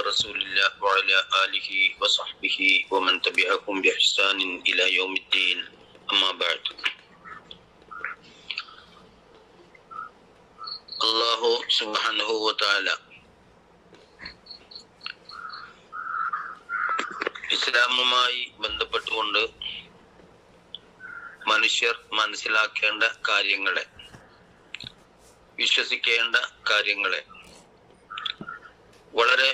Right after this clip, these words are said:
വ്യവസ്ഥാപിതമായി, ക്രമബദ്ധമായി, എവിടുന്ന് തുടങ്ങി എങ്ങനെ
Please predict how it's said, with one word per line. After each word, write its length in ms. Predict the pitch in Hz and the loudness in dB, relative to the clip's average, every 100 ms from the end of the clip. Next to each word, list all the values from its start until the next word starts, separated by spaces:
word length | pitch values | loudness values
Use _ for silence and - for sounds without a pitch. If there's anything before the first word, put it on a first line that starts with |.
| - | 2
വ്യവസ്ഥാപിതമായി, 1300 | 110 110 123 - 127 123 127 127 127 117 110 110 110 127 - - - - - - - - - - - - - - - - - - - - - - - | 0 2 -2 0 0 2 2 0 -2 -2 0 2 2 -2 -8 -20 -18 -20 -20 -20 -20 -20 -16 -12 -10 -10 -12 -16 -20 -20 -20 -16 -14 -14 -18 -10 -2
ക്രമബദ്ധമായി, 1300 | 104 107 123 123 - 113 - 113 113 104 101 107 131 - - - - - - - - - _ - - - - - - - - - - - - - - 117 | 0 2 2 2 0 -2 0 0 2 4 4 4 0 -4 -20 -20 -20 -20 -20 -20 -20 -20 _ -20 -20 -20 -20 -18 -10 -4 -2 -2 -6 -12 -20 -20 -2 0
എവിടുന്ന് 380 | 117 135 143 147 147 | 2 2 2 0 2
തുടങ്ങി 360 | 131 127 131 131 120 | 0 0 -2 -2 -4
എങ്ങനെ 280 | 123 135 | -2 -2